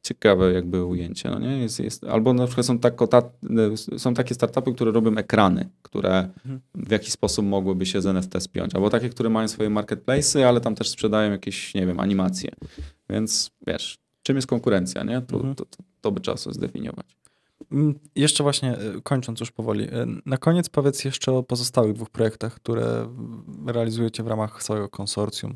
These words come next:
Speaker 2: Smartverum, że tak to nazwę, konsorcjum? Chyba nie, z całego
Speaker 1: E.
Speaker 2: <laughs> ekosystemu Smartverum.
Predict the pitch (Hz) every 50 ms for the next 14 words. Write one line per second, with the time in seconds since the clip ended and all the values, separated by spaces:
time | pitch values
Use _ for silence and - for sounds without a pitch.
0 | - - - - - 95 98 - 107 104 - - 104 104 - - - - - 110
1 | - - 226 - - - - 113 120 - 120 120 127 - 190 214 208 _ - 143
2 | - 131 127 123 123 135 127 123 - - - 135 127 - 127 127 123 107 123 127
3 | 107 113 127 127 135 - - 127 - - - - - - - - 131 - 135 -
4 | - 135 - - 139 120 104 - - - - 104 101 98 98 98 101 98 98